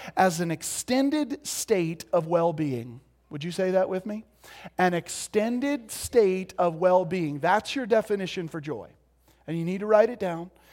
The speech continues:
And you need to put it on your mirror, and you need to understand what it is, because when you want joy, what you're asking for is, again, an extended state of well-being, rather than our version of joy, which seems to be,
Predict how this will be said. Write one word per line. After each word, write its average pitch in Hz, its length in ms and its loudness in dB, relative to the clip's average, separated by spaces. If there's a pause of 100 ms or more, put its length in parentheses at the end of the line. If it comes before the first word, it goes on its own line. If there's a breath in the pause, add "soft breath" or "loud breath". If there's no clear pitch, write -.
(180 soft breath)
And 156 120 -6
you 160 80 -4
need 175 160 -4
to 196 80 -2
put 214 180 -2
it 220 80 -2
on 226 160 2
your 240 80 -4
mirror, 208 400 -2 (260 loud breath)
and 147 140 -6
you 156 80 -4
need 175 160 -4
to 208 80 4
understand 220 540 0
what 226 160 4
it 226 80 -2
is, 165 320 -2 (160 loud breath)
because 175 320 -4
when 208 340 -2
you 233 400 -4 (160 loud breath)
want 202 460 4
joy, 196 480 4
what 196 240 6
you're 240 200 -6
asking 220 580 0
for 156 300 -6
is, 180 180 -4
again, 180 420 2
an 175 120 0
extended 226 840 -6 (160 loud breath)
state 208 600 -2 (240 loud breath)
of 170 140 -2
well-being, 185 640 2 (240 loud breath)
rather 220 640 2
than 170 380 2
our 262 240 8
version 175 420 0
of 139 120 -6
joy, 151 380 -2 (200 loud breath)
which 175 240 -4
seems 214 420 -4
to 202 140 -6
be, 165 380 -4